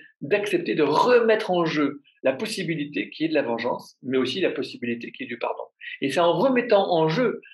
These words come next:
la possibilité de la vengeance et du pardon que le politique se réélargit à tout le monde, en donnant le droit à tout le monde de pardonner, mais aussi, du coup,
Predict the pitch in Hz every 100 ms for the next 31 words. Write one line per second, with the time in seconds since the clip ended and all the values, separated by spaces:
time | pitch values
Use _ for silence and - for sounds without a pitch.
0 | - 131 131 - 196 165 156 160 165 139
1 | 123 127 127 - - 123 117 120 139 -
2 | _ _ - 143 147 143 127 202 196 -
3 | - _ - 151 135 208 226 214 190 156
4 | 139 147 - _ - - 170 170 170 143
5 | 190 160 - 135 139 131 180 - 120 120
6 | 165 - 127 - 113 135 165 - _ _
7 | 139 139 131 147 202 202 131 113 214 -
8 | - 127 131 226 -